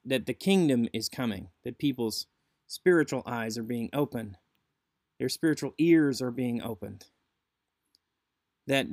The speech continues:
they are being healed in the sense of healing in their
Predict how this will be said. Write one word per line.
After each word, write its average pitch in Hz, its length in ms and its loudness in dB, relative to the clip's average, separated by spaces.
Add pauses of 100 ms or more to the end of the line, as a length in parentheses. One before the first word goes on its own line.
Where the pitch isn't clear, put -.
(120)
they 156 400 2
are 135 240 2
being 120 520 -2 (1800)
healed 196 640 2 (600)
in 123 120 -4
the 117 80 -2
sense 123 340 -4
of 113 160 -8 (260)
healing 139 500 0
in 117 220 -4
their 110 280 -6